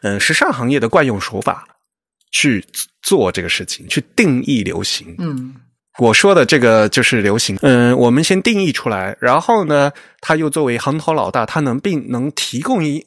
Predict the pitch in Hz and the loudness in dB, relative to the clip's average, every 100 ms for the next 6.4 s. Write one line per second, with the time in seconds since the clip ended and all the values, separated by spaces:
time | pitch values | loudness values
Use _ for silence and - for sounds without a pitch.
0 | _ - 120 104 135 127 107 131 104 95 | _ -12 -8 -6 -4 -4 -2 -4 -4 -8
1 | - 117 175 123 87 - 101 131 113 101 | -6 -6 -4 -6 -8 -10 -8 -8 -8 -6
2 | 101 - 101 151 131 104 98 101 127 233 | -6 -6 -6 -6 -6 -4 -4 -4 -4 -4
3 | 139 - 95 - _ - 254 233 - 87 | -4 -6 -12 -12 _ -4 -2 -2 -4 -6
4 | 90 95 87 _ _ _ - 180 233 247 | -6 -8 -10 _ _ _ -6 -4 -2 0
5 | 170 107 170 135 110 104 135 110 113 - | 0 -2 0 0 0 -4 -4 -4 -6 -10
6 | - 117 - | -8 -6 -6